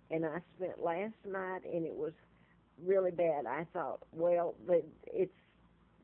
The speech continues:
they've done it to me again. It's bad here. I can't stay." And, um, I thought, "Please let me stay the week. I don't wanna run out of money before I get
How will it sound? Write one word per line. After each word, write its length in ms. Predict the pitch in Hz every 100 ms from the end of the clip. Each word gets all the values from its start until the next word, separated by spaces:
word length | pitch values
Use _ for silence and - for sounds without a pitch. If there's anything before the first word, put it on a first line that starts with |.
| - - - 160
they've 160 | 165
done 180 | 185 180
it 140 | - -
to 100 | 180
me 200 | 165 139
again. 360 | 147 175 165 143
It's 200 | 165 - -
bad 300 | 165 151 139
here. 380 | 180 208 185 127
I 120 | 120 - 170
can't 200 | 127 - _ _ -
stay." 400 | 170 139 113 - _ - _ - _ -
And, 460 | 196 196 185 175
um, 500 | 170 165 151 147 156 160 _ - _ -
I 60 |
thought, 260 | 160 170 -
"Please 300 | - 196 196
let 180 | 196 -
me 80 | 165 -
stay 200 | 180 175
the 100 | 156
week. 480 | 151 165 220 214 -
I 120 | 147
don't 160 | 147 123
wanna 460 | 170 170 143 104 - -
run 220 | 170 180
out 220 | 175 165 151
of 60 |
money 380 | 151 180 180 165
before 560 | 147 147 - 180 175 156
I 120 | 156
get 260 | 170 202